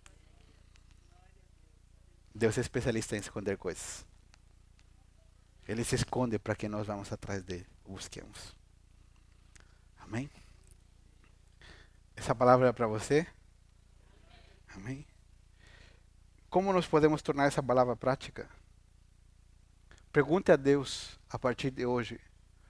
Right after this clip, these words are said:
como você pode se envolver salvando gente. Óbvio que não é, não somos nós que salvamos. É Deus que salva. Através de alguém.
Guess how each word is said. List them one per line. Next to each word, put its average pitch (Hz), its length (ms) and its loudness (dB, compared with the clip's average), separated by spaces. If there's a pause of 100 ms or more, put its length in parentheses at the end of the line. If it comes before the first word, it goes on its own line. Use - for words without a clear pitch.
(440)
como 165 220 2
você 160 280 2
pode 139 280 2
se - 100 -4
envolver 120 560 -2 (720)
salvando 127 480 2
gente. - 460 -6 (460)
Óbvio 156 240 2
que 143 140 0
não 123 140 0
é, 131 120 2 (120)
não 127 160 -2
somos 170 280 0
nós 101 200 -2
que - 60 -14
salvamos. - 560 -6 (760)
É 113 40 -8
Deus 135 220 4
que 160 100 -2
salva. 104 400 2 (1300)
Através 110 380 -2
de 123 60 4
alguém. 139 280 0